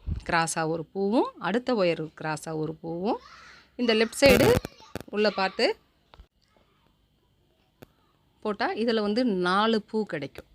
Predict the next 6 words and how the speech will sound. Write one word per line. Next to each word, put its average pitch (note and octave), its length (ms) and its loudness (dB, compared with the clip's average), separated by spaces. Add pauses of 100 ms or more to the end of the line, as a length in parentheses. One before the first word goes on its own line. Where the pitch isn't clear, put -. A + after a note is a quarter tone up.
(1900)
ஒரு D#3 180 -6 (1200)
நாலு E3 340 -6
பூ A3 180 -8 (300)
இதுல D3+ 240 -10
வந்து D#3 220 -6
கிடைக்கும். - 420 -18